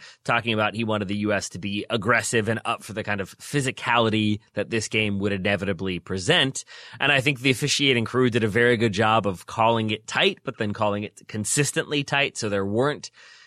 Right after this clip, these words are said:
too many wild moments. There was the, uh, Herrera moment that you mentioned with th-, the high boot, but for the most part, I think this game was, was called pretty well and pretty tight. But I think the U S then,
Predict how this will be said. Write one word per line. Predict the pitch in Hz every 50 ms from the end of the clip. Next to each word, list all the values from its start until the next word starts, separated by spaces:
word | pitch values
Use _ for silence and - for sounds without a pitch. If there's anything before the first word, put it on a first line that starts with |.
| - _ _ _ _ _ -
too | - - - - 202 220 226 214
many | 208 202 202 202 196
wild | 180 180 170 170 170 170 165
moments. | 165 160 160 160 160 156 -
There | - 131 117 113
was | 120 120 123 113
the, | 123 123
uh, | 113 113 117 92 90 107 107 104 104 85
Herrera | 110 110 113 110 110 110
moment | 110 113 113 113 113 110 107
that | - 98
you | 104 117
mentioned | 117 123 120 113 - 123 120 113
with | 113 113 107
th-, | - - - 92 92 98 85
the | 98 104
high | 92 113 107 101 101
boot, | 87 110 143 151 147 -
but | 113 107 -
for | -
the | 107 110
most | 110 110 113 113 113 104 - -
part, | 110 107 98
I | 95
think | 92 - 98 87 -
this | - 95 -
game | - 104 101 98
was, | 95 95 90 85 - -
was | - 92 95 95 87 -
called | - - - 95 92 92 90 85 _
pretty | - 92 92 92
well | 98 107 113 117 107
and | 98 90
pretty | - - 90 92
tight. | 87 - 113 110 117 143 - - - - - - - - - - _
But | - 131 131
I | 135 123
think | - 165 151 117
the | 110 131
U | 127 127 127 123 131
S | 139 147 139 - -
then, | 143 127 123 113 110 107 101